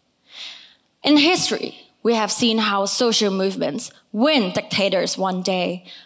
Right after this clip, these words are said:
but on the next day, they lose to another one again. And to prevent that from happening,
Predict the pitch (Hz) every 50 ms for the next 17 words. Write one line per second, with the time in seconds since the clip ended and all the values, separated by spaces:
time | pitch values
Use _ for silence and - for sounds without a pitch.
0 | _ - 277 - 269 285 294 294 277 294 320 320 320 - - - - 269 233 202
1 | 233 - - 247 240 240 285 285 269 - 262 247 - - 240 240 247 254 247 240
2 | 214 208 226 226 226 214 196 185 233 240 262 226 190 185 180 185 220 - _ _
3 | _ _ _ _ _ _ _ _ _ _ _ _ _ - 262 262 269 285 262 277
4 | 269 247 226 294 320 320 269 202 220 240 - - - - 196 - 185 190 - -
5 | - - - 240 - - - 220 220